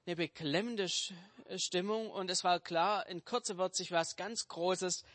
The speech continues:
ändern. Sie wussten nicht, es wird nicht weitergehen, wie irgendwie vielleicht erhofft,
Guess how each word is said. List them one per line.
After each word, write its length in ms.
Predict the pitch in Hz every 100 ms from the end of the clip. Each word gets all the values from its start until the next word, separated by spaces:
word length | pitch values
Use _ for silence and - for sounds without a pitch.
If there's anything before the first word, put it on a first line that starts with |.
| - _
ändern. 640 | 180 220 226 160 123 120 120 _ _ _ _ _ _ _ _
Sie 160 | - 180
wussten 380 | 233 254 214 190
nicht, 360 | 233 208 220 -
es 160 | -
wird 160 | 190 180
nicht 360 | 233 - 196
weitergehen, 640 | 160 175 214 208 196 190 180
wie 260 | 165 160
irgendwie 580 | 156 165 170 156 156 170
vielleicht 380 | - 147 147 -
erhofft, 600 | 123 131 202 226 - -